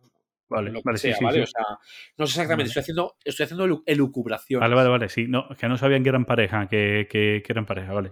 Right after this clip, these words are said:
Speaker 1: ya está. Que con eso a lo mejor ya sí se puede entender. Ha adquirido, porque en Estados Unidos ya sabemos que se, se adquiere el apellido de una de la, de las dos partes, eh, históricamente siempre ha sido el del hombre, y aquí en esta relación, como ahora mismo ya son dos mujeres, pues han decidido quedarse con el apellido Holland,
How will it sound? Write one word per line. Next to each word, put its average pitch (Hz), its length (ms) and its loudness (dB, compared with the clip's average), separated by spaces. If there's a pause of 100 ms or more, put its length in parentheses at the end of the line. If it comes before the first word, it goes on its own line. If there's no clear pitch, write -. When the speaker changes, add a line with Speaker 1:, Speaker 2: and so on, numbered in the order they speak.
Speaker 1:
ya 113 100 -4
está. - 280 -14
Que 98 240 -4
con 110 140 4
eso 123 160 4
a 147 40 4
lo 139 60 4
mejor 139 260 2
ya 131 120 2
sí 131 120 -6
se 123 120 0
puede 120 140 4
entender. 104 360 0 (340)
Ha 120 120 6
adquirido, 135 500 4
porque 113 200 -2
en 98 60 2
Estados 110 280 4
Unidos 120 260 4
ya 110 80 2
sabemos 113 260 0
que 107 200 -2 (340)
se, - 280 -2
se - 140 -8
adquiere 110 320 2
el 110 60 2
apellido 110 400 4
de 110 120 2
una 107 180 2
de 110 80 2
la, 107 320 2
de 110 120 -4
las 110 120 2
dos 107 140 -2
partes, 143 500 -2 (120)
eh, 113 160 -12
históricamente 113 640 0
siempre 107 240 -4
ha - 40 -4
sido 110 140 -2
el 104 80 -4
del 107 120 2
hombre, 156 360 4 (360)
y 101 100 -2
aquí 104 220 0
en 110 60 4
esta 113 180 0
relación, 113 360 2
como 104 160 -2
ahora 101 100 0
mismo 110 180 2
ya 104 80 0
son 107 160 -2
dos 110 140 2
mujeres, 123 340 0
pues 110 100 -2
han 101 40 0
decidido 98 380 -2
quedarse 104 260 -2
con 107 120 -2
el 98 60 -4
apellido 92 340 -4
Holland, 131 300 0